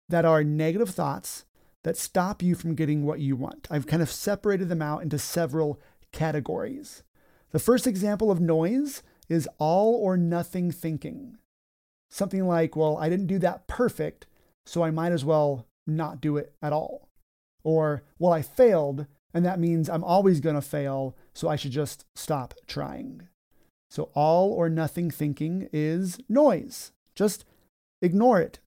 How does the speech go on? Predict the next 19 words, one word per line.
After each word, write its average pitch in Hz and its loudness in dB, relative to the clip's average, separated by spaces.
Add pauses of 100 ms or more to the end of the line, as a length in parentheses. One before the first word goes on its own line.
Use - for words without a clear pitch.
(120)
Set - -8
it 185 2
aside. 160 -2 (920)
The 175 4
next 208 0 (380)
type 190 -2
of 143 -2
noise, 147 -4 (280)
of 143 -2
negative 135 -2
thinking, 139 -6 (500)
is 151 0
labeling. 160 2 (400)
We 190 4
love, 185 4
love, 196 4
love 185 4
labeling 165 2
things. - -10